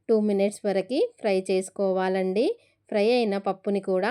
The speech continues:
అదే ప్లేట్లోకి వేసుకోవాలండి. తరువాత పావు కప్పు వరకు ధనియాలను కూడా తీసుకొని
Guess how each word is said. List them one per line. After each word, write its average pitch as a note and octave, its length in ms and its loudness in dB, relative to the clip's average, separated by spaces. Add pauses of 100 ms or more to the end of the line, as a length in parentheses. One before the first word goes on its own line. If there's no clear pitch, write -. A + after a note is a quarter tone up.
అదే G3 260 0
ప్లేట్లోకి F#3 600 -4
వేసుకోవాలండి. F#3 1000 0 (380)
తరువాత G3 420 2 (140)
పావు G#3 280 0
కప్పు G3+ 300 -2
వరకు G#3 420 2 (360)
ధనియాలను A#3 680 2
కూడా F#3+ 360 2
తీసుకొని F#3+ 600 -2